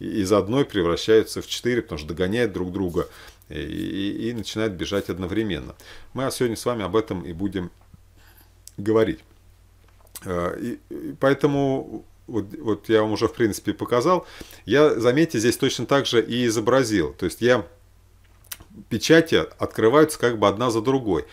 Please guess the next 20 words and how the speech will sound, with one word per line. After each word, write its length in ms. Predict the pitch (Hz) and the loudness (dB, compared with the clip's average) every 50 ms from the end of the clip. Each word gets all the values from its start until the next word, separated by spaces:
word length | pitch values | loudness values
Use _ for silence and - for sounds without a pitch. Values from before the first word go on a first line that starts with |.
| - - - - - | -20 -20 -16 -8 -4
Тем 140 | 107 107 | -2 0
более, 240 | 110 135 139 113 101 | 2 2 4 4 4
когда 320 | - 107 101 104 123 131 120 | 2 2 2 4 4 4 6
вы 100 | 113 107 | 4 4
понимаете, 540 | - 113 107 117 123 123 117 104 98 - | 2 0 0 0 0 0 0 0 0 -2
что 220 | 98 - - 113 104 | -6 -4 0 0 0
они 140 | 95 98 95 | 0 0 -2
обозначают, 680 | 87 101 92 104 110 110 - - 160 170 165 - - 92 | -4 -4 -2 -2 -4 -2 0 2 2 2 2 0 0 -2
а 80 | 87 | -4
в 60 | - | -4
кни-, 240 | - - 107 98 - - | -4 -6 -6 -6 -6 -8
при 100 | - 104 | -10 -10
чтении 320 | 92 - - - 104 90 85 | -8 -6 -4 -2 -2 -2 -4
книги 240 | - - 98 82 87 | -8 -6 -4 -4 -4
Откровения 460 | 82 - - 101 101 98 90 82 80 | -4 -4 -4 -2 -2 -2 -2 -2 -4
я 100 | 82 78 | -6 -6
все 160 | - - 104 | -4 -4 -6
это 120 | 85 - | -6 -4
подробно 440 | - 95 95 95 101 95 85 85 85 | -4 -4 -2 -2 -2 -2 -4 -4 -4
рассказываю. 680 | 85 98 98 - - 156 156 139 117 113 101 98 87 - | -4 -4 -4 -2 -2 -2 0 0 0 -2 0 -2 -2 -4